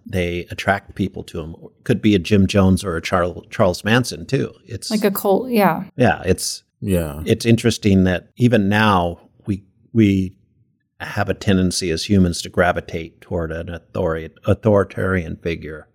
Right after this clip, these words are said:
Speaker 3: Yeah.
Speaker 1: I think it just makes us feel safer and l-, less
Speaker 2: Like a parent.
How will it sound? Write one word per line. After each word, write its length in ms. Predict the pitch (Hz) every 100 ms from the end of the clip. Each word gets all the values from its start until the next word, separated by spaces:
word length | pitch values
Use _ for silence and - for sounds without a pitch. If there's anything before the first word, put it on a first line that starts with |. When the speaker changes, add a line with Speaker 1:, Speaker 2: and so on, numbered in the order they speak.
| _
Speaker 3:
Yeah. 240 | - 80 71 - _
Speaker 1:
I 100 | -
think 140 | 101 95
it 40 |
just 220 | 90 95
makes 260 | 92 87 -
us 140 | 90
feel 260 | - 92 87
safer 540 | - - 85 80 87
and 280 | 82 78 78
l-, 100 | 85 - -
less 380 | 92 170 - 202
Speaker 2:
Like 80 |
a 40 | -
parent. 680 | 202 180 175 190 - 185